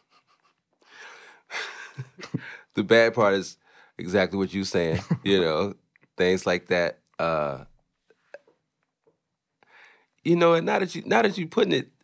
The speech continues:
in perspective like this, it's like, wow, we do this. But it's that music, man.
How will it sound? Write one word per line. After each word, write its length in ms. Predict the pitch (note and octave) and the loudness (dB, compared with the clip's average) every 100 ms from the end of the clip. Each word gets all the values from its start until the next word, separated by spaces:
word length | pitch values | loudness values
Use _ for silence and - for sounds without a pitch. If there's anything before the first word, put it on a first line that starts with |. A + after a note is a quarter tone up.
| _ _ | _ _
in 260 | - D3 C#3 | -2 -2 -2
perspective 560 | B2+ B2+ - G3+ B2+ G#2 | -4 -8 -6 -4 -4 -2
like 180 | F2+ - | -2 2
this, 200 | - A2+ | 0 0
it's 160 | A#2+ | -10
like, 280 | - - - - - - _ _ | -8 -8 -10 -18 -20 -20 _ _
wow, 440 | - G3+ - - - _ _ _ _ _ _ | -8 -6 -8 -12 -20 _ _ _ _ _ _
we 140 | E3 G3 | -4 -2
do 260 | - G#3+ B3+ | 2 0 0
this. 340 | C3 - - - - - - - _ | -6 -8 -18 -20 -20 -20 -20 -20 _
But 300 | A2+ G#2+ - - | 6 6 4 -4
it's 160 | G#2+ | -2
that 200 | - A2 | 2 2
music, 400 | G2 A#2+ C3+ B2+ | 4 4 4 2
man. 420 | F#2+ G#2 G2 G2 | 2 2 2 -2